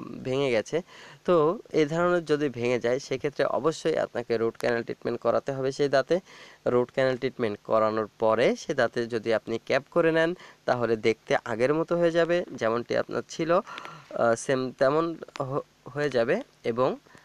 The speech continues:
আপনার সে দাঁতে আর কখনো ব্যথাও করবে না, যদি আপনি রুট ক্যানাল ট্রিটমেন্ট করায়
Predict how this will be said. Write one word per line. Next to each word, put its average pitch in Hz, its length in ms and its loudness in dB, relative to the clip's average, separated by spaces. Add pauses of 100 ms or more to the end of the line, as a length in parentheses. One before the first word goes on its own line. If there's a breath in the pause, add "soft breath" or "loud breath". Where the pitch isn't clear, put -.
(100)
আপনার 113 280 -2
সে 110 180 -4
দাঁতে 104 280 0
আর 113 100 2
কখনো 135 320 -4
ব্যথাও 120 400 0
করবে 143 320 0
না, 98 120 -4 (160)
যদি 135 260 -2
আপনি 143 220 -2
রুট 113 240 -4
ক্যানাল 151 280 -2
ট্রিটমেন্ট 151 400 -6
করায় 127 340 2